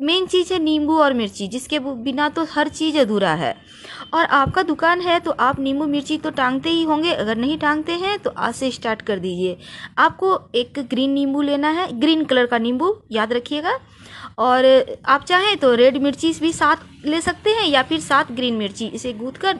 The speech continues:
दुकान में शनिवार को टांग दें और हर शनिवार को चेंज करें।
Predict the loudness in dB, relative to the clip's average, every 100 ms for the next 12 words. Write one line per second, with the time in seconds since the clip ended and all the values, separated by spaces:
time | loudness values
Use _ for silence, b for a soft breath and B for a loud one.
0 | -8 -6 -4 -2 -2 -2 0 2 0 0
1 | -2 -2 -6 -4 -6 -6 -14 B B B
2 | 0 4 2 2 0 2 0 0 -2 0
3 | -2 0 0 0